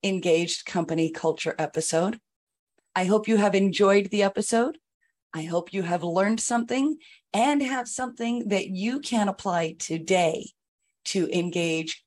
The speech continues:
your company culture and encourage your employees to enjoy work, looking forward to Mondays instead of only looking forward to Fridays.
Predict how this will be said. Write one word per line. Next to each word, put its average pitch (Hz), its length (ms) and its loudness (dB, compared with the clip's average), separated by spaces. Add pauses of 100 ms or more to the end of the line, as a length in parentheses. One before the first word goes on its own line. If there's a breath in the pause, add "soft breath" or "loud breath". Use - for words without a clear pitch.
your 165 340 2
company 151 460 -6
culture 143 560 -6 (400)
and 170 160 0
encourage 170 720 0
your 165 120 2
employees 151 720 -2
to 165 280 -2
enjoy 165 880 0 (200)
work, 160 400 -4 (640)
looking 190 460 -2
forward 226 500 2 (140)
to 156 160 -4
Mondays 151 680 -2 (440)
instead 170 500 2
of 147 340 2 (460)
only 160 260 0
looking 151 380 -2
forward 147 300 -4
to 139 100 -12
Fridays. 151 720 -6